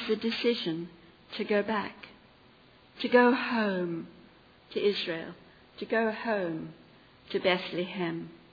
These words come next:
She'd heard news that there was bread once again in the land of Israel. Yahweh, the God of covenant, love,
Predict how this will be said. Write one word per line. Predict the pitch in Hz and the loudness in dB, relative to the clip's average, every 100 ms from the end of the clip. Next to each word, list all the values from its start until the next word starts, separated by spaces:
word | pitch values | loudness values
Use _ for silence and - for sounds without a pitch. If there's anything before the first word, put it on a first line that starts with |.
| - - - - - | -20 -20 -20 -20 -12
She'd | - 240 240 | 0 0 2
heard | 254 226 | 4 4
news | 214 214 254 196 - - - - - | 4 4 4 2 0 -8 -14 -10 2
that | 208 - | 2 4
there | 220 | 0
was | 208 208 | 0 -4
bread | - 226 240 226 190 | -2 2 4 2 2
once | 190 175 - | 0 0 0
again | 196 220 214 175 175 - - - | -2 0 -2 -2 -4 -10 -20 -10
in | - 190 | 0 2
the | 185 | 4
land | 185 180 180 | 4 4 2
of | 180 | -2
Israel. | 196 196 175 160 170 - - | -2 -2 -2 -4 -8 -14 0
Yahweh, | 208 240 247 226 214 175 175 - - - | 6 6 6 2 -4 -6 -8 -14 -18 -4
the | 208 | 0
God | 226 214 202 | 4 4 4
of | 196 | -2
covenant, | - 220 214 196 160 156 - - - | -2 2 2 2 -2 -4 -10 -16 -10
love, | 190 202 196 165 | -4 -2 -2 -2